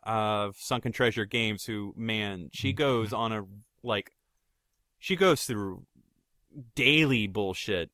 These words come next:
Speaker 1: on, on the,
Speaker 2: Right.
Speaker 1: on the reg for just trying to put in, you know,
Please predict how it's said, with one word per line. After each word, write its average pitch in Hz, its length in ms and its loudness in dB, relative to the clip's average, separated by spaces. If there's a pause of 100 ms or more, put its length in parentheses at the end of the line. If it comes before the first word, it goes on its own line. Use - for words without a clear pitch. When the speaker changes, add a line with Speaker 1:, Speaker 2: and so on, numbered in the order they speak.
Speaker 1:
on, 123 240 0
on 131 220 2
the, 104 140 2
Speaker 2:
Right. 95 80 0
Speaker 1:
on 131 140 2
the 110 80 2
reg 101 580 2 (200)
for 101 580 -2
just - 380 2
trying 120 480 0
to 98 540 -6
put 113 200 -4
in, 107 240 -4 (280)
you 135 80 -10
know, 104 260 -6